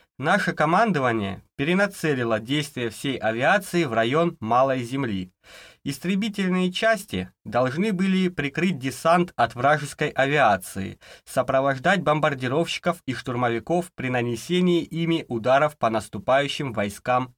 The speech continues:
немцев. Рано утром командир приказал мне в составе четверки сопровождать бомбардировщиков. Такую же задачу получил и Дмитрий Глинка.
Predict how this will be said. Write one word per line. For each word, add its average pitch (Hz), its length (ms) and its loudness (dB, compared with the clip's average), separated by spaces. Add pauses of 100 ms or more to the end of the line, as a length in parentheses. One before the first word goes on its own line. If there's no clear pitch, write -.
немцев. 113 640 -6 (760)
Рано 175 400 4
утром 135 480 0 (180)
командир 139 520 2
приказал 143 580 2
мне 165 300 2
в - 80 -20
составе 127 560 0
четверки 165 720 -2
сопровождать 117 720 0
бомбардировщиков. 120 1040 -4 (640)
Такую 202 400 0
же 170 100 -2
задачу 190 600 0
получил 127 540 0
и 127 180 -4
Дмитрий 139 500 -2
Глинка. 117 720 -4